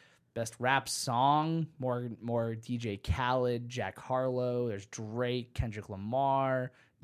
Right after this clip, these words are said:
Gunna, more Drake. Uh, yeah, I don't know.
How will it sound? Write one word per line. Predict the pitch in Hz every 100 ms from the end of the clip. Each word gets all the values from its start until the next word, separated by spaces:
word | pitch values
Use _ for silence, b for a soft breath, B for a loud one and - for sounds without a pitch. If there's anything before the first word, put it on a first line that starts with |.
| 120
Gunna, | 139 135 131 127 127
more | 120 110 107 92
Drake. | - 107 107 113 120 123 120 - - _ _ _ _ _ _
Uh, | 82 78 69 60 64 64 - _ -
yeah, | 98 123 98
I |
don't | 117 123
know. | 123